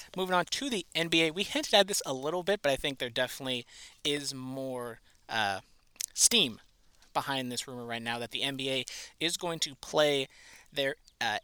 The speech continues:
N B A playoffs. They're just gonna jump right in the playoffs, similar to the N H L, but a more traditional format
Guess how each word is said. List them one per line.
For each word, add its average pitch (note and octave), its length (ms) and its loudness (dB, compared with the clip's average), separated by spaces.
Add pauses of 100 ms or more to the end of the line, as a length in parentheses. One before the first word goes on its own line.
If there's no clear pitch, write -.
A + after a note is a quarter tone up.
N D3+ 140 0
B C#3+ 160 2
A C3 80 2
playoffs. E3 600 4
They're A#2+ 140 -8
just A2+ 180 -4
gonna A2+ 140 -12
jump A2+ 200 -4
right B2+ 120 -2
in C#3+ 60 -4
the C#3+ 60 -6
playoffs, C3 340 2
similar D#3+ 260 2
to - 120 -6
the C#3+ 120 -4
N C3 80 -2
H C3 160 -4
L, B2+ 100 -4
but C3 180 -4
a B2+ 60 0
more D#3+ 180 -4
traditional D#3 600 -2
format C3+ 640 -2